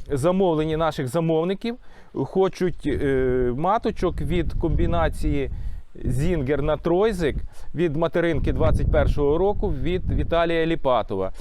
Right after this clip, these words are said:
Ці маточки, е, добре себе показували в двадцять третьому році і в цьому сезоні, е, теж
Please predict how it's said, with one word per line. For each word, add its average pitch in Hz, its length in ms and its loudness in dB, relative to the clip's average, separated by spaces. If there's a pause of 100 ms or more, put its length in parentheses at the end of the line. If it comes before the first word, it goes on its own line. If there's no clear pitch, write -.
(380)
Ці 196 140 2
маточки, 165 720 -2
е, 139 160 0
добре 151 380 0
себе 143 320 -2
показували 127 1500 -2 (760)
в 110 100 -6
двадцять 190 420 -2
третьому 202 420 -2
році 190 300 -2
і 156 180 -4
в 143 60 -6
цьому 190 220 -2
сезоні, 165 420 -4
е, 127 480 0 (300)
теж 190 300 0